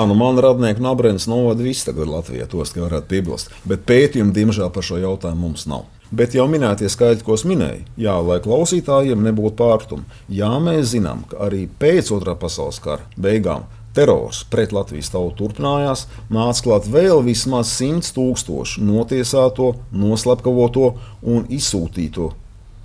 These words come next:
vai ieslodzīto cilvēku. Tas nāca klāt. Tā kopā tur būs jau pāri par pusmiljonu. Vēlreiz skatāmies uz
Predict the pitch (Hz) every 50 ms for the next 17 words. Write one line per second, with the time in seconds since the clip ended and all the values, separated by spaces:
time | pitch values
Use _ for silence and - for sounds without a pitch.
0 | - 101 107 104 98 104 110 - - 95 90 85 92 90 - 80 78 - - 80
1 | 78 71 53 50 - - - - - - - - - - 113 - - 139 139 135
2 | 127 123 - - 123 101 76 - - - - - - - 101 90 85 - 123 143
3 | 143 - 117 107 107 110 107 107 107 104 - - 110 104 90 - - 117 117 123
4 | 131 131 127 - 110 101 - - 131 135 - 147 143 135 131 117 85 65 - -
5 | - - - - - - - - - 135 175 196 208 156 95 87 - - 120 120
6 | 110 98 87 82 80 - - 98 85 -